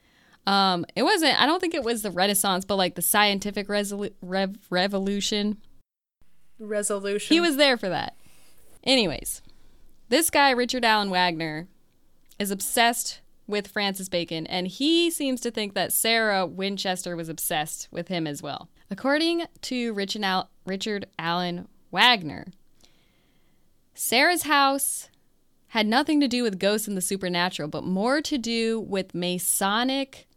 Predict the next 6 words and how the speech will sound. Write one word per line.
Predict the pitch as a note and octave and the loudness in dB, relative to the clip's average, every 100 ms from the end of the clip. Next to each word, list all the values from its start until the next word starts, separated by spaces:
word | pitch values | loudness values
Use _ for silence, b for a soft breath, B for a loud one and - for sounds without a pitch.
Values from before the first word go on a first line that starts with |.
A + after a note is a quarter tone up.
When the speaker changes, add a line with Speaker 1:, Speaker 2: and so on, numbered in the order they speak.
| _ | _
Speaker 1:
initiating | G#3 G#3 G3+ G#3+ A3 - G#3 G3 F#3 F3+ F3 F3 E3 E3 E3 - _ _ _ | -4 -2 0 0 2 0 0 0 0 0 0 0 0 -2 -4 -8 _ _ _
rituals, | E3 F3 F3+ - E3 D3+ C#3+ A2 - - - _ _ _ | -8 -6 -4 -4 -4 -4 -6 -8 -6 -8 -10 _ _ _
and | - G3 F#3 | -2 0 0
the | |
most | F#3+ A3 A3 | 0 0 0
important | A3 A#3+ A#3 - A3+ | -2 0 0 0 -2